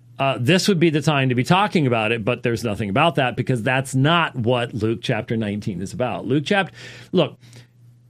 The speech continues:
when a, this is called a pericope, okay? A pericope. The pericope of Zacchaeus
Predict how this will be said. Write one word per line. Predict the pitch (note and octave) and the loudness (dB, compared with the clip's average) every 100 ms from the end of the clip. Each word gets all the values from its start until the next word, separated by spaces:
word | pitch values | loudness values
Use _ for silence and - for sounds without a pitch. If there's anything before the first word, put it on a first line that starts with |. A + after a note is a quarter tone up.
| _ - - - _ - | _ -20 -20 -20 _ -6
when | D#3+ D3 F#3+ A#3 B3+ B3 - - | 2 4 6 6 4 2 -2 0
a, | F#3 F3+ E3+ E3 - - - - | 2 4 6 4 2 -8 -20 -4
this | E3+ - | -2 0
is | G3 | 2
called | A#3 G3+ E3 | 4 6 4
a | |
pericope, | - E3 C#3+ C#3 - F#2 - - _ - A2+ | 4 4 4 0 -4 -8 -12 -20 _ -16 -8
okay? | C3 C#3+ C3+ - - _ _ _ _ - _ - | -4 -2 -4 -8 -20 _ _ _ _ -20 _ -8
A | C3 | 0
pericope. | E3 D#3 C3+ A#2+ F#2+ - _ _ - _ - - _ - - _ - | 4 4 2 -4 -8 -14 _ _ -20 _ -20 -20 _ -20 -20 _ -4
The | C#3 | -2
pericope | - E3+ A#3 B3 A3 A#3 A3 - - _ | 4 4 4 2 2 2 0 -4 -18 _
of | E3+ D3 | -2 2
Zacchaeus | D#3 C#3+ E3 B2+ F#2 - - - | 2 2 0 0 -2 -8 -10 -10